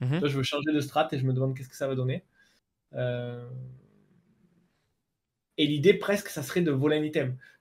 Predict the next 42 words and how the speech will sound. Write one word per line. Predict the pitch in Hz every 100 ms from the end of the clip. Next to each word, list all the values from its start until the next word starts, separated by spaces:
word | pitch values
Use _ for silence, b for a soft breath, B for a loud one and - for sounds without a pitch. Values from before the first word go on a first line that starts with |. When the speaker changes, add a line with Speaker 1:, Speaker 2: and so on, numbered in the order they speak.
| 160
Speaker 2:
Lui, | 196
ce |
qui | -
me | 175
fait | 170
rire, | 180 180
c'est | -
qu'il | 139 -
tank | 190 190
le | 160
premier | - 165 165 160
camp | 175 170
à, | 156 - -
à | 135
cent | 127 170
pour | 170 -
cent | 170
avec | 156 131
la | 127
tour. | 156 175 _ _ _ _ _ _ _ _ _ _ _ _ _
Et | 131
Speaker 1:
Ouais. | 127
Speaker 2:
le | 127 131
temps, | 147
il | 143
va | 123
faire | 131
l'autre | 127 127 127
camp, | 135 147
donc | 131 127
ouais, | 127
je | 127
connais | 135 135
ce | 131
strat, | 127 - 139 135
euh. | 131 120
Speaker 1:
Ce | -
que | 120
je |
fais | 131
aussi, | 127
ouais. | 127